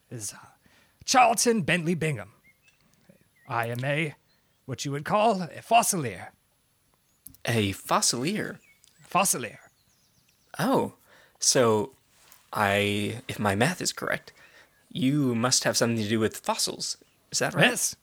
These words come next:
Speaker 1: quite right. But not ears. <laughs> Those are mostly made of cartilage and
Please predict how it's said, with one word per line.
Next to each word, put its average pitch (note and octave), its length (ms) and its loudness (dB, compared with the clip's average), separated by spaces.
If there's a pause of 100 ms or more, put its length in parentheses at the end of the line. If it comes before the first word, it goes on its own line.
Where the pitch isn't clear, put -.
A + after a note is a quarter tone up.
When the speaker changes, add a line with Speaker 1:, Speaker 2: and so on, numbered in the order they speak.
(120)
Speaker 1:
quite B3 320 2
right. A#2 240 -8 (1040)
But D3 100 2
not B3 240 6
ears. A2 600 -2 (680)
<laughs> - 640 -8
Those G#3 220 2
are B3 60 2
mostly A3+ 380 4
made E3 200 2
of D3+ 120 -6
cartilage C3 560 0
and C#3 160 -6